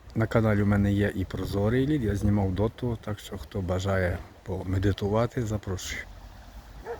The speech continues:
А це річка Славка, вони там сходяться,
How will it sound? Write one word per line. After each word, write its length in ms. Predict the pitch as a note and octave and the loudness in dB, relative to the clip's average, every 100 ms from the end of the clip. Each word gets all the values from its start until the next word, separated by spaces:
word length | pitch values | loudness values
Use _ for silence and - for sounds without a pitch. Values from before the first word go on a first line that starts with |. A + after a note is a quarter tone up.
| - A#4 F#4+ A4 - - - - | -8 -10 -8 -12 -12 -14 -14 -10
А 40 | |
це 240 | - - D3+ | -4 2 4
річка 400 | C#3 C#3+ - D#3 | 4 2 0 0
Славка, 680 | - C3 G#2+ G2+ - G#2 | 4 4 6 2 -2 -2
вони 300 | F#2+ G#2 B2 C3 | 0 0 0 -2
там 140 | B2 | -4
сходяться, 680 | - - B2 D#3 - C#3 C3+ | -6 -2 0 2 0 2 0